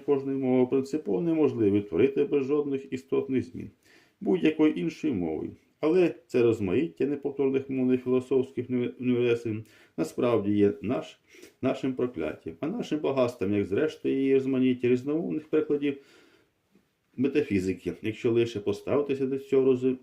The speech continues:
розумним чином. Взаємодія цих мовно-філософських університетів не є ні хоровим монологом, ні діалогом глухих, а є постійним принциповим, нескінченним взаємозбагаченням, в процесі якого ми не лише радісно знаходимо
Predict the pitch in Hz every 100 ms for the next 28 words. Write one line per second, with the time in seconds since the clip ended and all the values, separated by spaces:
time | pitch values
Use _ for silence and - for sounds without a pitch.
0 | _ - 101 139 147 143 127 82 82 76
1 | - 87 139 175 202 247 170 147 - 127
2 | 123 117 110 104 104 101 107 98 - -
3 | 85 143 151 87 85 85 - _ _ _
4 | _ _ _ _ _ _ 104 165 175 151
5 | 131 127 120 123 - - _ _ _ _
6 | _ - 127 123 120 123 117 110 101 127
7 | 156 101 90 160 170 160 160 151 147 135
8 | 139 - 85 82 - 95 101 104 - 104
9 | 95 92 87 - - 143 104 101 - 127
10 | 131 175 165 160 143 143 135 135 _ _
11 | _ 104 95 131 - 123 120 110 120 -
12 | 165 - 139 - 120 107 104 87 127 147
13 | 143 135 139 - 135 131 127 131 123 127
14 | 127